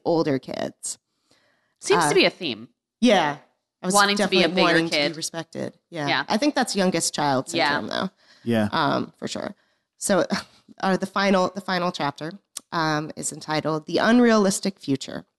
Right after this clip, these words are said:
Speaker 3: Oh, boy.
Speaker 1: In the future, I will be in middle school, then high school, then college on an acting scholarship.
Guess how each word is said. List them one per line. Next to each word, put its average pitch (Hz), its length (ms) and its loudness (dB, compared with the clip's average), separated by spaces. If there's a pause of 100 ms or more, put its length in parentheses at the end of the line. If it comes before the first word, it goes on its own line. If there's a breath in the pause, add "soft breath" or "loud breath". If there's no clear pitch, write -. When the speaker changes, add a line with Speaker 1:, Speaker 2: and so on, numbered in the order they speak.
(400)
Speaker 3:
Oh, 101 100 -18
boy. 95 240 -14 (720)
Speaker 1:
In 302 180 6
the 311 60 6
future, 214 400 2
I 180 140 2
will 190 120 2
be 190 140 0
in 175 100 4
middle 151 180 2
school, - 380 -6 (220)
then 185 220 2
high 175 180 2
school, 151 420 -2 (220)
then 185 240 2
college 160 500 0 (100)
on 190 180 2
an 175 180 0
acting 175 460 -4
scholarship. 143 720 0